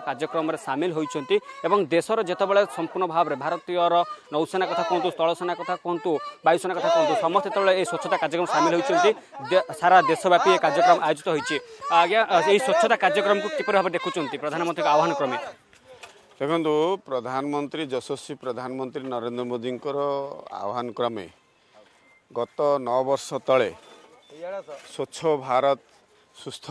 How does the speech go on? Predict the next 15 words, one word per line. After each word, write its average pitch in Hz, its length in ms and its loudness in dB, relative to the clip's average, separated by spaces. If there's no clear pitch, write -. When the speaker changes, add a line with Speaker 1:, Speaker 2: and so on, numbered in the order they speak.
Speaker 2:
ଭାରତ 135 320 2
ଯେଉଁ 131 160 -4
ନାରା 120 320 2
ଦେଇଥିଲେ, 131 500 -4
ଆଜି 120 320 -6
ଜନ 120 160 -4
ଆନ୍ଦୋଳନରେ 131 480 -2
ପରିଣତ 117 380 -8
ହେଇଛି। - 240 -16
ପୁନର୍ବାର 156 640 4
ପ୍ର-, 117 240 -4
ମହାତ୍ମା 127 400 0
ଗାନ୍ଧୀଙ୍କର 131 580 -6
ଜନ୍ମ 113 240 -6
ଜୟନ୍ତୀ 123 520 -6